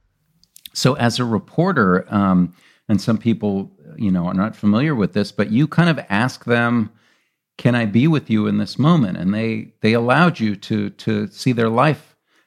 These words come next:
as they were evicted and as they went off to a Motel six.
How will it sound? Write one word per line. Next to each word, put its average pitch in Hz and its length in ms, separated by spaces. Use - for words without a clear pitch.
as 98 200
they 104 360
were 104 180
evicted 101 420
and 113 140
as 101 220
they 107 100
went 113 240
off 117 200
to 113 200
a 107 80
Motel 117 420
six. - 400